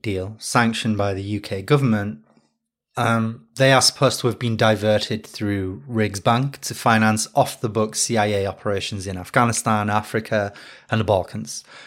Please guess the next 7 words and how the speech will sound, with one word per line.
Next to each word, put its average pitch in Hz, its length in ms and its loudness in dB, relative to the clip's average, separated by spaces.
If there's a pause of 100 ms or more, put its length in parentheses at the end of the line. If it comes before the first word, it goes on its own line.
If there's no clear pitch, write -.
(160)
Riggs 123 260 4
Bank 117 340 2
was 107 140 -4
also 113 280 2
used 104 420 -6
by 104 380 -2 (280)
Omar 107 600 0